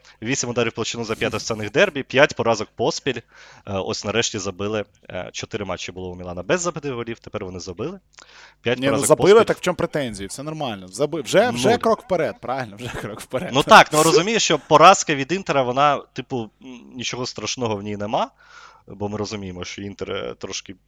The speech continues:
Speaker 1: більш готова та
Speaker 2: Мгм.
Speaker 1: організована та досвідчена команда, але, ну, ось таке приниження, один п'ять, е, це дуже боляче, і що ще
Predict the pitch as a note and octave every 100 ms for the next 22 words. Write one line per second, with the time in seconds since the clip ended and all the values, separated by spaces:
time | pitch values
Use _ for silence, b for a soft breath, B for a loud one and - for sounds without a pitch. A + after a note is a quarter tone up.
0 | _ A2 G#2+ - - G#2+ G2+ - G2+ F2+
1 | F2 - F#2 F2 - A1+ G1+ G1+ G1+ G1+
2 | _ - D3 C#3 C#3 G#2 F#2+ F#2+ F#2 G#2
3 | G2+ G2 - F#2+ - G2 - F#2+ - G2+
4 | D#3+ G3 C3+ F#2+ G#2 A2 A2 G#2 - -
5 | _ - - B2 - G#2+ A2 D#3 D#3 A#2
6 | G2 G2 G2+ G2 - G2+ C3+ - - B
7 | B B B G2+ G2+ G2 - G2+ A2 G#2+
8 | F#2 B2+ F3+ - - A#2 - A#2 A2 -
9 | _ - - - B2 A2 - - - C3+
10 | C3